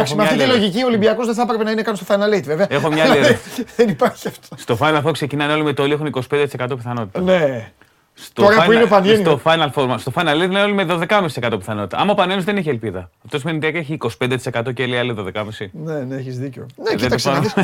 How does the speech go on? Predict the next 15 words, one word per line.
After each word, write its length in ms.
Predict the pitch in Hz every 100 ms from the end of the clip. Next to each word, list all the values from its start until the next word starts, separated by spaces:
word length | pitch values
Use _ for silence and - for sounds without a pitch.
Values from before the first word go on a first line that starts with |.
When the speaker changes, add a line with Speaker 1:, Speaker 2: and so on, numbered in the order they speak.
| -
Speaker 1:
δεις. 180 | 175 180
Speaker 2:
έτσι. 140 | 196 208
Speaker 1:
Η, 40 |
η 40 | 185
αεκ 160 | 240 233
θα 80 | 247
έχει 180 | 208
το 80 | -
είκοσι 180 | 175 175
πέντε 160 | 208 190
τοις 120 | -
εκατό, 320 | 185 180 175
ναι, 80 | 165
μόλις 220 | 165 160
Speaker 2:
Ποιος 300 | 170 160 143